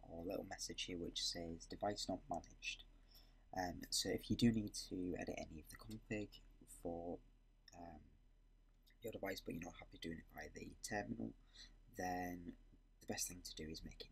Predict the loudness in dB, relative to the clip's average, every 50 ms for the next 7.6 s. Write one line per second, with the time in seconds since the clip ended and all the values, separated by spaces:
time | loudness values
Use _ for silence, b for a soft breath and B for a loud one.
0 | -12 -12 -12 -10 -12 -14 -8 -4 -4 -4 -4 -4 -8 -12 -14 -14 -14 -12 -12 -12
1 | -12 -10 -10 -10 0 4 4 4 4 2 -2 -2 2 2 2 2 2 0 -4 -4
2 | -4 -6 -4 4 6 8 8 8 6 4 4 4 4 2 0 -2 0 0 0 0
3 | 0 -4 -8 -8 -4 -4 -4 -4 -4 -10 -14 -18 -20 -20 -20 -20 -20 -20 B B
4 | B B B B B B B 6 8 10 10 8 8 8 6 6 8 4 2 2
5 | 0 -4 -6 -6 -6 -6 -6 -8 -8 -6 -2 2 4 4 4 4 2 0 -4 -2
6 | 0 0 0 0 0 -2 0 2 4 4 4 4 2 2 2 0 0 2 -2 -2
7 | 0 -2 0 0 0 0 0 0 0 -2 -2